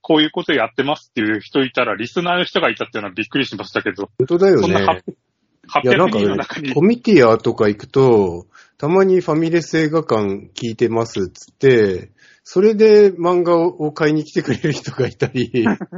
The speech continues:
Speaker 1: <laughs>
Speaker 2: そう、だから、ちょっとね、今までのリスナーさんをね、ないがしろにするのも良くない。だって、イコライザーファイナルで再生数千七百三十四だよ。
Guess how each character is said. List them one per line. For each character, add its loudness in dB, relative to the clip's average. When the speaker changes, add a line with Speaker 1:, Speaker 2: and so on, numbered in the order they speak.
Speaker 1:
<laughs> -20
Speaker 2:
そ -4
う、 -6
だ -2
か -2
ら、 0
ち -10
ょ -6
っ -20
と -6
ね、 0
今 -2
ま 0
で 0
の 0
リ -6
ス -8
ナ 4
ー 2
さ 0
ん 0
を 2
ね、 2
な 0
い 0
が 2
し -8
ろ 2
に 0
す -8
る 0
の 2
も -4
良 0
く -4
な 4
い。 0
だ -2
っ -8
て、 -4
イ -8
コ 2
ラ 6
イ 2
ザ 4
ー 0
フ 0
ァ 4
イ 0
ナ 0
ル -4
で -6
再 -2
生 0
数 -8
千 -2
七 2
百 -8
三 0
十 -2
四 2
だ -2
よ。 -8